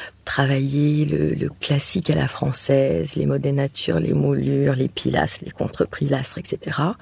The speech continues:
c'était pas du tout ce qu'on avait appris à l'école et c'était pas du tout notre langage. Et entre guillemets, euh, quand on est jeune, qu'on sort de l'école et qu'on commence à dessiner du classique, on se dit, « Mais enfin, je dessine du vieux. » <laughs> Ce qui est complètement stupide. Mais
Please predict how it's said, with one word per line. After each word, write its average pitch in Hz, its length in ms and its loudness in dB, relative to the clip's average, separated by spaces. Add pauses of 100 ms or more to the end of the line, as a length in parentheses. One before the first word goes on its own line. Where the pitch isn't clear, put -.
(260)
c'était - 300 -2
pas 254 260 4
du 160 140 0
tout - 140 -8
ce - 60 -6
qu'on 156 120 2
avait 139 220 4
appris - 260 -4
à 165 60 2
l'école 151 400 0
et 214 80 -6
c'était - 260 -6
pas 214 180 2
du 151 140 0
tout - 140 0
notre 165 280 0
langage. - 540 0 (520)
Et 139 100 6
entre 147 260 2
guillemets, 151 640 4
euh, 139 300 -2
quand - 200 -6
on 147 80 2
est 147 100 4
jeune, 160 240 4
qu'on 147 100 -2
sort 151 160 -2
de 139 80 -2
l'école 139 400 0
et 127 80 -4
qu'on - 640 -4
commence - 340 0
à 131 60 0
dessiner 139 340 -4
du 131 100 -6
classique, - 440 -4
on 151 80 2
se 139 40 -2
dit, « 160 160 -2 (380)
Mais 127 60 4
enfin, 147 480 2
je 135 100 -8
dessine 139 320 0
du 143 140 4
vieux. » 151 260 4 (640)
<laughs> - 1080 -4
Ce 190 80 -6
qui 170 100 -8
est - 60 -8
complètement 180 360 2
stupide. - 400 0 (560)
Mais 160 200 6